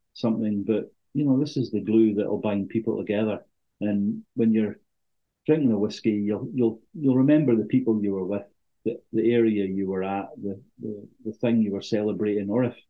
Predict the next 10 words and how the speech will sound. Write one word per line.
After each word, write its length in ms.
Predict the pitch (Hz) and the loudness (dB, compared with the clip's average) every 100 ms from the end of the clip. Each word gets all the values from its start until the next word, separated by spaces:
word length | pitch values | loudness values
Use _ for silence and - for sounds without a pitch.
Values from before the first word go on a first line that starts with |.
| _ _ - | _ _ -6
if 180 | - | -6
you 120 | 98 92 | -4 -2
weren't 260 | 254 277 | -2 -2
celebrating 440 | - 185 104 90 90 | -4 -4 -2 -4 -4
anything, 440 | 87 - 90 87 _ _ _ _ _ | -6 -6 -8 -8 _ _ _ _ _
the 60 | 104 | -8
dram 340 | 98 101 104 | -4 -2 0
that 100 | 101 | 0
you 120 | 101 | -2
were 140 | 95 | -4